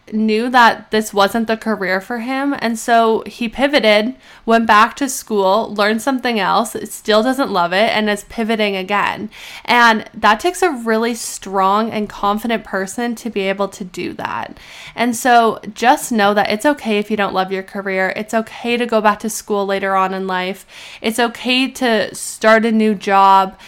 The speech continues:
or go to new places and do all these new things. And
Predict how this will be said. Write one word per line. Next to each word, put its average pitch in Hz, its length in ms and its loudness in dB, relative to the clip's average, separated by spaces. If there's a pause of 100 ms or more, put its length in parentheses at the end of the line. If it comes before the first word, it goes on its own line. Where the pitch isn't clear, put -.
(220)
or 226 140 0
go 208 400 2
to 214 160 -4
new 202 180 2
places 190 840 -2
and 190 340 -4
do 220 180 2
all 220 140 6
these 208 280 -2
new 185 180 0
things. 190 720 -4 (400)
And 202 540 2